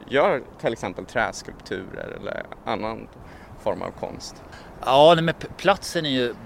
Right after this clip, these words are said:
Speaker 2: platsen är ganska avgörande faktiskt. Att
Speaker 1: Mm.
Speaker 2: platsen ska ju sam-, eh, samverka med själva verket och hur placeringen är. Det är ju lite grann, det är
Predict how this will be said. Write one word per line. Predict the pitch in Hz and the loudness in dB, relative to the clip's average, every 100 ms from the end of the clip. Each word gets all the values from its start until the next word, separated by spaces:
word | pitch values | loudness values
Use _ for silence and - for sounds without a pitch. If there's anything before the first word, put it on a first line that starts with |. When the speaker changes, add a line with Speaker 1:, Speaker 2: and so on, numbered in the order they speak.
| - | 4
Speaker 2:
platsen | 190 - 196 | 4 4 0
är | |
ganska | 170 156 - | 0 2 4
avgörande | 127 170 120 101 139 202 196 165 113 | 8 10 8 8 6 8 8 6 2
faktiskt. | 101 - 110 123 | 0 0 0 2
Att | |
Speaker 1:
Mm. | 117 104 | 2 0
Speaker 2:
platsen | 95 151 156 - - 156 139 | 2 2 2 -2 -4 -2 -2
ska | - - | -2 2
ju | 127 | 2
sam-, | 120 - 160 120 113 107 | 2 6 6 6 2 -4
eh, | 107 107 107 92 | -4 -4 -4 -6
samverka | 107 - 170 143 107 101 101 170 156 - - 101 | -8 0 4 4 4 0 6 6 6 2 -2 -2
med | 104 95 98 | 0 -2 -2
själva | 123 104 101 | 2 2 2
verket | 101 135 160 151 - 104 92 | 2 4 4 2 -6 -8 -6
och | 113 | -6
hur | 101 | -6
placeringen | 104 - 123 - 139 156 147 143 127 | -6 0 0 0 0 6 6 6 2
är. | 101 95 | 2 0
Det | 113 | 0
är | |
ju | 127 | 0
lite | 139 135 | 0 0
grann, | 113 110 | 0 0
det | 107 | 0
är | 123 | -2